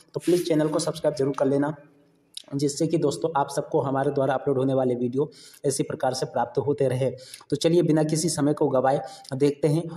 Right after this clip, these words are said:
और पूरा हल सहित मैं आपको इस video में बताऊंगा। तो इसलिए please आप सभी से निवेदन है, request है कि please video को अंतिम समय तक जरूर देखिएगा। जी हाँ दोस्तों, अगर आप पूरा video देखोगे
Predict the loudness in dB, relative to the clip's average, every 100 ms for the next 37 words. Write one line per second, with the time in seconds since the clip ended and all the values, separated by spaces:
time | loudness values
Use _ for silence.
0 | 0 0 2 2 2 0 0 0 2 0
1 | 2 0 0 0 -2 0 0 2 2 2
2 | 2 2 2 2 0 -2 2 0 4 2
3 | 4 4 2 2 0 0 2 4 4 4
4 | 2 4 4 4 2 -2 -2 -6 -8 -20
5 | _ _ _ _ -4 -2 2 2 2 2
6 | 2 2 0 0 0 0 0 -2 0 0
7 | 0 -2 -2 -2 0 0 -2 -8 -20 -10
8 | 0 2 4 2 2 2 4 2 2 4
9 | 4 4 4 4 4 2 2 0